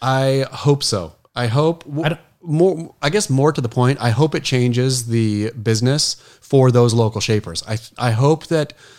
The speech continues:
Speaker 1: the uproar and news, and I'll love to throw more gas on this fire, and we'll continue to at Beach Grit,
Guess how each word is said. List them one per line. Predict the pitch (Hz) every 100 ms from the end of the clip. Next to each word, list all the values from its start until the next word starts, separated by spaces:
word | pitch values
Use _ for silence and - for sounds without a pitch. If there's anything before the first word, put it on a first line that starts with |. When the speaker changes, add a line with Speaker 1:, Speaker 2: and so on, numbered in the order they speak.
| _ 123
Speaker 1:
the | 123 120 117 113 117 - _ _ _ _ -
uproar | 131 - 160 175 190 -
and | 123 113
news, | 117 147
and | 151
I'll | 131 147 151
love | 117 151 147
to | 107
throw | - 107 101
more | 101 104
gas | 101 95 -
on |
this | 95
fire, | - 101 104
and | 110 104
we'll | 110
continue | 110 107 135 151
to | 127
at | 95
Beach | 87 104 -
Grit, | 160